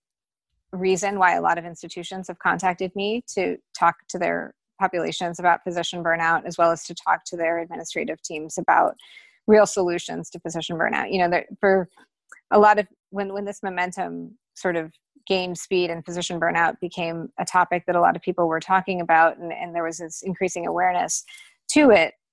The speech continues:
the initial solutions were all things like, "Oh, take care of yourself," right? You know, resilience, yoga, all of those sorts of things.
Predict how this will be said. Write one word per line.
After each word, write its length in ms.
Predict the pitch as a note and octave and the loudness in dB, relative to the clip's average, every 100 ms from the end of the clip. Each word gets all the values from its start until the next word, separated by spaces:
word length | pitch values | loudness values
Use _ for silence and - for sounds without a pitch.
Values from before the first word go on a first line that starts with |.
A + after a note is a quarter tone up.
| _ _ | _ _
the 180 | F#3+ G#3 | 0 4
initial 300 | G#3 G#3+ A3 | 4 2 0
solutions 520 | G3 F#3+ F#3 F#3 F3 | 0 0 0 -2 -2
were 100 | F3+ | 4
all 140 | E3 E3+ | 4 4
things 320 | F3 E3+ E3+ | 0 -6 -4
like, 200 | D#3 F3 _ | -4 -4 _
"Oh, 260 | C4+ C4+ A3+ | 4 8 6
take 220 | A3 A3 | 4 0
care 200 | - G3 | 2 2
of 100 | F3+ | 0
yourself," 460 | F3 F3 F3 E3+ F3 - | -2 -4 -2 -2 -2 -4
right? 280 | F#3 F#3+ - G3 F#3+ G3 - G#3 - | -2 -4 -8 -16 -16 -20 -16 -12 -12
You 100 | F3+ | -6
know, 240 | F3 E3 E3 _ _ _ - | -4 -4 -6 _ _ _ -8
resilience, 1000 | G3+ G3 G#3+ G#3 G3 F3 E3 F3 C#3+ - | -2 4 6 8 6 6 2 -2 -4 -2
yoga, 560 | G#3 G3+ F#3 E3+ E3+ - | 4 6 6 4 2 2
all 180 | F#3 A#3 | 2 2
of 120 | A3+ | 0
those 240 | G3 F3+ - | -6 -10 -10
sorts 240 | E3+ - | -14 -14
of 80 | E3+ | -16
things. 340 | - D#3 D#3+ | -12 -12 -12